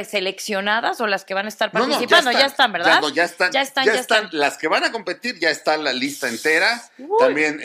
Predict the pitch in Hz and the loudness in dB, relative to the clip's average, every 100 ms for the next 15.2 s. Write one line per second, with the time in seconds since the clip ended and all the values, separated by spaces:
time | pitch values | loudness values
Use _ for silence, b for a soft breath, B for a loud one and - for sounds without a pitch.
0 | 127 - 240 247 233 254 269 254 277 320 | -8 -4 -2 -2 0 -2 -2 -2 -2 -4
1 | 392 - 269 285 - 202 165 165 165 131 | -6 -4 -2 0 0 0 2 2 0 -2
2 | 139 160 220 233 113 - 156 131 120 107 | -2 0 0 -2 -4 -2 0 2 2 -2
3 | - 143 120 113 104 113 110 104 120 107 | -6 -2 0 0 -2 -4 -6 0 2 2
4 | 104 98 - 113 123 208 285 349 311 226 | 0 -4 2 2 2 0 -2 0 2 2
5 | 180 107 110 113 110 101 85 - 330 320 | 0 0 2 2 4 2 -2 -4 -6 -4
6 | 294 240 208 202 190 185 120 120 135 135 | -4 -4 -4 -8 -6 0 2 4 2 2
7 | 139 123 127 123 117 131 151 160 123 B | -2 -2 0 0 0 -2 0 0 -4 B
8 | B B 170 190 196 254 320 339 254 - | B B 2 2 2 2 2 0 -4 -4
9 | 170 160 165 175 165 170 170 165 175 175 | -10 -2 0 0 2 2 4 2 0 -2
10 | 180 254 311 359 - 220 165 160 185 185 | 0 -2 -2 -8 -4 0 2 2 0 -2
11 | 160 131 127 135 143 156 123 117 135 - | -4 -4 -2 0 0 0 -6 -2 -2 0
12 | - - 127 107 117 98 104 113 104 101 | -2 0 0 0 -4 -4 -2 -2 -4 -6
13 | - 107 110 101 104 120 110 113 123 139 | -2 -4 -4 -4 -4 -4 -4 -4 -4 -4
14 | 131 127 131 151 156 165 202 285 - 190 | 0 0 2 0 0 -2 -2 -6 -10 -12
15 | - | -14